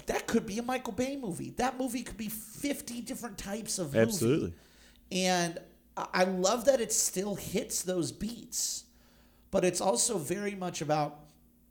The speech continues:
Speaker 1: Brad Pitt's human connections, his human connections with his family, his human connections with those around him, his own father, his wife, those types of things, and, and putting the job in front of those things. And it, there's so many layers to this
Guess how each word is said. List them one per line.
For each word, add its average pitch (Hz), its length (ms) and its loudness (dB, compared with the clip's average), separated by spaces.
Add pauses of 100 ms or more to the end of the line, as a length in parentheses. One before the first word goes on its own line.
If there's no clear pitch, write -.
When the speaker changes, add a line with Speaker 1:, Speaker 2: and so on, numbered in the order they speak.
(240)
Speaker 1:
Brad 175 300 0
Pitt's 165 200 -2
human 165 340 -6
connections, 151 680 -4
his 147 120 -4
human 156 220 -12
connections 147 520 -8
with 139 140 -10
his 143 240 -10 (340)
family, 175 560 -2
his 156 260 -2
human 160 220 -8
connections 151 440 -6
with 135 120 -10
those 147 240 -4
around 156 300 -4
him, 156 160 -6
his 139 180 -4
own 160 220 -2
father, 160 440 -4
his 127 220 -6
wife, 156 580 -4 (680)
those 196 240 2
types 180 240 4
of 147 100 -2
things, 135 360 -6
and, 135 220 -6
and 139 260 -8 (160)
putting 165 280 2
the 147 80 -2
job 147 480 0
in 151 80 -10
front 165 260 -4
of 147 140 -6
those 143 240 0
things. 139 500 -6
And 143 100 -12 (100)
it, 190 220 -6
there's 240 140 -4
so - 360 2
many 233 220 -4
layers 143 440 -4
to - 120 -10
this - 440 -8